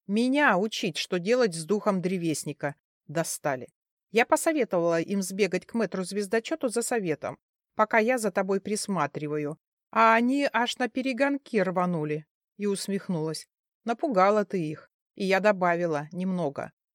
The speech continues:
Парой нужных слов. Так что времени, пока все всё узнают, у нас немного. Собирайся. Ёжась от холода и быстро надевая рубаху, я глянула на неё искоса. Тёмное воспитание. Светлое из неё, как из меня, тёмное.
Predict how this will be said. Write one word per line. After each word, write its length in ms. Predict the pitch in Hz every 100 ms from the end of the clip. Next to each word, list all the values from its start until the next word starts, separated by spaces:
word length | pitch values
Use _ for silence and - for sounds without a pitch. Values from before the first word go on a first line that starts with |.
| _ _
Парой 360 | 311 262 233
нужных 440 | 226 220 202 226 -
слов. 380 | - 160 139 _ _ _
Так 160 | 262
что 180 | - 285
времени, 480 | 269 320 349 330 311
пока 340 | - 247 262
все 260 | 247 - 254
всё 220 | - 247
узнают, 500 | 233 220 269 294 269
у 40 | 233
нас 260 | 240 233
немного. 580 | 233 240 220 139 - - _
Собирайся. 760 | - 214 226 139 131 - - _ _ _ _ _ _ -
Ёжась 500 | 226 247 175 175 -
от 160 | 233 226
холода 520 | - 302 302 277 262 - _ _
и 120 | 294
быстро 400 | 247 202 - 190
надевая 460 | 196 202 214 220 220
рубаху, 460 | 240 240 285 -
я 160 | 233 220
глянула 520 | 208 233 240 233 233
на 100 | 220
неё 300 | 220 220 226
искоса. 680 | - 190 156 - 151 - 156 _ _ _ _ _
Тёмное 420 | - 294 269 254
воспитание. 840 | 240 233 - - 196 151 151 139 - _ _ _
Светлое 640 | - 208 220 208 208 202
из 260 | - 202 185
неё, 440 | 196 202 190 -
как 240 | - 202 208
из 120 | 185
меня, 280 | 208 202 196
тёмное. 580 | - 151 143 139 131